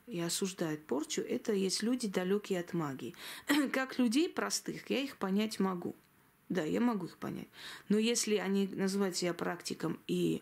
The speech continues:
осуждают порчу, я их не могу понять. Знаете почему? Потому что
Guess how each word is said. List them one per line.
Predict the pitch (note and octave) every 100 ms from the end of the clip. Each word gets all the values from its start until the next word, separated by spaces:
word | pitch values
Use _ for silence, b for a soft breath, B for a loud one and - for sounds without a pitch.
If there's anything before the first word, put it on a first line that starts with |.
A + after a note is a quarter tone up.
| -
осуждают | E3+ F#3+ F3 E3 D#3
порчу, | - C4+ - F#3
я | G#3
их | A3+
не | G#3+
могу | G3+ E3+ D#3
понять. | - C#3+ F#3+ -
Знаете | A#3+ C#4 G3+
почему? | D#3 D3+ D3+ D3+
Потому | - - G3+ A3
что | - A3